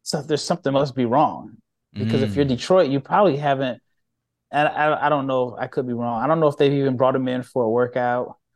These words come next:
Speaker 1: Um, I doubt if, I don't know if the Pacers have brought him in. I mean, Orlando would
Speaker 2: It's, it's
Speaker 1: definitely
Speaker 2: only,
Speaker 1: take
Speaker 2: I
Speaker 1: him.
Speaker 2: think it was only two teams, right? It was, it was Charlotte and, and Portland bringing him in. He's, he did his Portland workout. I don't think he's done
Speaker 1: Yep.
Speaker 2: a Charlotte workout yet.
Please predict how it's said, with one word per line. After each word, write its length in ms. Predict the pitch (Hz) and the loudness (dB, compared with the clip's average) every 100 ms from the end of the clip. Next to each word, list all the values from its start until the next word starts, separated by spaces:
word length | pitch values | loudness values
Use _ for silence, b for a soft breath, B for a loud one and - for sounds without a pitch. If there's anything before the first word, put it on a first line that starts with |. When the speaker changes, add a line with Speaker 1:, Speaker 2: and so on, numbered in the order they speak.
| _ _ _ | _ _ _
Speaker 1:
Um, 540 | 104 101 101 92 92 - _ _ | -14 -12 -12 -14 -16 -20 _ _
I 120 | 104 | -6
doubt 260 | 117 135 131 | -2 0 0
if, 100 | 131 - | 0 -4
I 100 | - | -2
don't 120 | 135 135 | 0 0
know 60 | |
if 100 | 127 | -2
the 80 | 113 | -4
Pacers 520 | - 151 143 - 135 | -2 0 0 0 -2
have 200 | 147 127 | 0 -2
brought 220 | 127 135 131 | 2 2 2
him 120 | 131 | -2
in. 280 | 131 135 131 | -4 -4 -4
I 20 | |
mean, 160 | 143 | -2
Orlando 460 | 127 123 147 220 170 | -2 0 0 2 2
would 100 | 131 | 2
Speaker 2:
It's, 120 | - | -2
it's 80 | 120 | 0
Speaker 1:
definitely 180 | 196 226 | 0 2
Speaker 2:
only, 200 | 269 311 | 2 0
Speaker 1:
take 60 | |
Speaker 2:
I 20 | 190 | 0
Speaker 1:
him. 40 | |
Speaker 2:
think 140 | 247 269 | -2 -2
it 80 | |
was 100 | 277 | -4
only 180 | 247 233 | -2 -4
two 220 | - 233 | -4 -6
teams, 300 | 240 285 240 | -6 -4 -2
right? 100 | 156 | 0
It 60 | 180 | 0
was, 160 | 151 123 | -2 -2
it 100 | 165 | -2
was 180 | 147 | -2
Charlotte 580 | - - 180 202 220 214 147 | -2 0 2 2 0 -2 -2
and, 240 | 143 147 | -2 -2
and 320 | 143 147 139 | -2 -4 -4
Portland 560 | - 202 175 135 120 120 | -2 -2 0 -2 -2 -4
bringing 280 | 131 151 151 | -6 -4 -2
him 60 | 151 | -2
in. 80 | 139 | -2
He's, 180 | 143 | -4
he 200 | 147 170 | -2 -4
did 100 | 160 | 0
his 120 | 214 220 | 0 0
Portland 340 | 175 151 135 | -2 0 0
workout. 260 | 135 139 120 | -2 -2 -2
I 80 | |
don't 240 | 120 156 190 | 0 -2 -4
think 120 | 190 | -6
he's 120 | 151 | -4
done 100 | 143 | -2
Speaker 1:
Yep. 40 | 131 | -2
Speaker 2:
a 80 | |
Charlotte 320 | - 139 131 123 | -2 -2 -2 -6
workout 380 | 113 135 101 | -6 -6 -8
yet. 220 | 104 101 | -6 -8